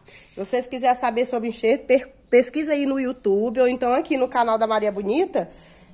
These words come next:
Tem vídeo explicando como que é que funciona o enxerto, tá? Eu tô com uns pés de manga ali pra mim fazer uns, eu nunca fiz, por falta de tempo.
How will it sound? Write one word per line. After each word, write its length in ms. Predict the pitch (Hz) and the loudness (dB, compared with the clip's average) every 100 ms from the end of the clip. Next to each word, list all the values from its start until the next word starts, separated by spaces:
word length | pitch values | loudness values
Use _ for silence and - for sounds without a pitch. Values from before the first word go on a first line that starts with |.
| - | -4
Tem 220 | 226 339 | 0 2
vídeo 220 | 330 277 | 2 0
explicando 460 | 302 - 294 269 254 | -4 -8 -4 -4 -2
como 220 | 262 320 | -2 -2
que 120 | - | -2
é 140 | 370 - | -2 -2
que 100 | - | -6
funciona 380 | 311 - 269 | -8 -4 -2
o 40 | 277 | -2
enxerto, 460 | 294 - 156 - - - - - - | -4 -8 -10 -16 -20 -20 -20 -20 -14
tá? 200 | - 180 | -6 -2
Eu 100 | 233 | -2
tô 140 | 233 208 | -2 -6
com 120 | 269 | -8
uns 120 | - | -4
pés 180 | 254 233 | -2 -2
de 80 | 254 | 0
manga 260 | 226 226 | -2 -2
ali 200 | 226 208 | -4 -4
pra 140 | 214 202 | -6 -6
mim 120 | 214 | -6
fazer 380 | 214 214 196 196 | -2 -2 -2 -2
uns, 360 | 190 240 277 | -2 -2 -2
eu 120 | 240 | -2
nunca 260 | 240 277 381 | -4 -4 -6
fiz, 500 | - 170 - - - - - - | -6 -10 -10 -14 -14 -16 -20 -10
por 140 | 208 214 | -6 -4
falta 320 | 214 202 233 | -2 -2 -4
de 100 | 214 | -6
tempo. 320 | - 131 - | -10 -10 -12